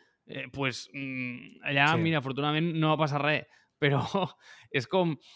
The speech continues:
Speaker 1: eh, és un, és com una gran incògnita el que passarà. Llavors això, tu ho combines amb la intel·ligència artificial, que al final és un problema de computació, sense més, i, i clar, llavors tens un còctel molt dolent, eh, tens un còctel molt dolent.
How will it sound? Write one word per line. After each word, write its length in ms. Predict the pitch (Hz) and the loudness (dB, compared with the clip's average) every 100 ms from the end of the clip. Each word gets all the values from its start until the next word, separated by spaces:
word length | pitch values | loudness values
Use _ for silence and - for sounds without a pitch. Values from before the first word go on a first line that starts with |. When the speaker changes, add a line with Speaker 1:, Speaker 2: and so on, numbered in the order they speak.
| - _ _ - | -20 _ _ -14
Speaker 1:
eh, 240 | 131 - | -12 -10
és 300 | 180 190 165 | -6 0 4
un, 180 | 185 190 | 4 4
és 160 | 160 - | 0 2
com 140 | 185 | 4
una 140 | 185 180 | 4 4
gran 180 | 165 165 | 4 4
incògnita 480 | 156 143 156 165 123 | 4 2 2 2 0
el 80 | |
que 100 | 117 | -2
passarà. 420 | 117 - 120 110 123 | -10 -10 -6 -6 -6
Llavors 320 | 139 131 131 | -6 -2 -4
això, 560 | 117 - 185 180 196 - | -6 0 2 4 0 -2
tu 160 | 156 156 | 2 4
ho 60 | |
combines 580 | 156 160 147 170 156 131 | 4 2 2 2 2 -2
amb 140 | 131 127 | -4 -4
la 60 | 120 | -4
intel·ligència 400 | 120 120 123 139 | -4 -4 -6 -6
artificial, 580 | 143 131 - 151 147 156 | -8 -10 -4 -2 -2 -4
que 60 | |
al 40 | 135 | -8
final 480 | 117 113 123 123 120 | -8 -6 -4 -4 -8
és 140 | 120 127 | -8 -6
un 120 | 123 | -6
problema 320 | 123 123 123 | -4 -4 -4
de 80 | 117 | -4
computació, 840 | 110 110 113 - 127 127 139 202 _ _ _ | -8 -12 -14 -8 -6 -4 -6 -8 _ _ _
sense 360 | - 104 - | -12 -10 -8
més, 560 | 110 127 139 196 262 - _ _ _ _ _ _ | -2 -2 -2 -4 -10 -18 _ _ _ _ _ _
i, 400 | 135 120 117 113 - | -6 -6 -6 -10 -14
i 80 | 120 | -12
clar, 340 | 123 120 107 - | -2 -2 -2 -8
llavors 260 | 117 113 | -10 -8
tens 160 | - 113 | -8 -4
un 80 | 135 | -4
còctel 300 | 147 147 180 | -4 -4 -2
molt 160 | 151 131 | 0 0
dolent, 380 | 117 127 131 101 - _ | -2 -2 -2 -6 -14 _
eh, 140 | 127 | -10
tens 180 | 120 123 | -6 -6
un 60 | 127 | -6
còctel 200 | 131 139 | -4 -2
molt 140 | 135 | -2
dolent. 320 | 117 117 110 | -2 -4 -6